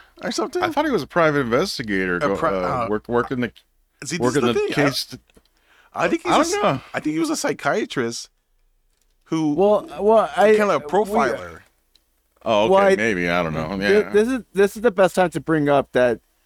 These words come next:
Speaker 3: there's so many, like, kind of, like, missing li-, like, kind of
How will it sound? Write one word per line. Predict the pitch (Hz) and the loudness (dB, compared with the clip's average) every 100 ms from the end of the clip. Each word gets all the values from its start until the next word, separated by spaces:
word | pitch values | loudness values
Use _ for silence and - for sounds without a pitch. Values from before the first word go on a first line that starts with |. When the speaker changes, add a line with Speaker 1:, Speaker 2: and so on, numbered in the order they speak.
| 131 | -2
Speaker 3:
there's | 160 170 175 | 2 2 0
so | - - 190 190 | -8 0 2 4
many, | 185 165 170 170 | 2 0 0 2
like, | 147 123 | 2 0
kind | - 139 | 0 -2
of, | 117 | 0
like, | 120 110 | -2 -2
missing | 117 127 - 147 135 123 117 110 85 _ _ _ | 0 -2 -2 -6 -2 -2 -2 -4 -8 _ _ _
li-, | 113 113 104 | -2 0 0
like, | 104 113 113 - _ | 0 0 0 -4 _
kind | 151 131 | -2 0
of | 117 | 0